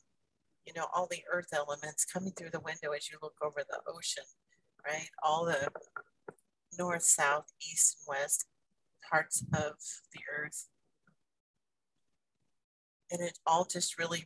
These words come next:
rejoicing with you letting go and the forgiveness of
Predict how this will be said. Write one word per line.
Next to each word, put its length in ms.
rejoicing 800
with 440
you 440
letting 340
go 380
and 160
the 80
forgiveness 680
of 80